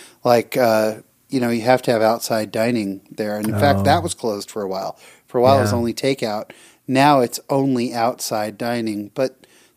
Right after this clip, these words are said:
Speaker 1: they're starting to move away from that. But it's funny 'cause <laughs> when, when I go to California and I see all my coworkers at my office, I was like, "Yeah, we went out to dinner the other night." "In a restaurant? What, what,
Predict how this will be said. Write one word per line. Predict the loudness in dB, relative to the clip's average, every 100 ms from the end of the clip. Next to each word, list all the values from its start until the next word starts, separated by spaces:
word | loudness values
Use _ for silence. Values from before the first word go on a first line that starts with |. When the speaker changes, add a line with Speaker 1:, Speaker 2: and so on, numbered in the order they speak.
| 2
Speaker 1:
they're | 4 4
starting | 4 0 0 -2
to |
move | -2 -2
away | -4 -4 -6
from | -8 -6
that. | -6 -6
But | -8
it's | -8
funny | 0 2 2
'cause | -2 -6 -8 -8
<laughs> |
when, | -6 -6 _ -18 -16 -14
when | -6 0 0
I |
go | 2 4 4
to |
California | 0 -2 0 0 0 -2 -2 -4 -8 -18 -20 -6
and | -4
I |
see | 2 4
all | 4
my | 2 0
coworkers | 2 2 2 0 -4 -4
at | -6
my | -6 -2
office, | 0 0 -2 -4 -8 -16 -20 -10 -2
I |
was | 0 2
like, | 0 0
"Yeah, | 4 4 4
we | 2
went | 0 0
out | -2
to | -2
dinner | -2 0 -2
the | -4
other | -6
night." | -8 -10 _ _ _ _ _ -4
"In | -2
a | 2
restaurant? | 4 2 0 0 0 -2 -10 -20 -20 -20 -20 -20 -18 -18 -18 _ _
What, | -2 0
what, | -6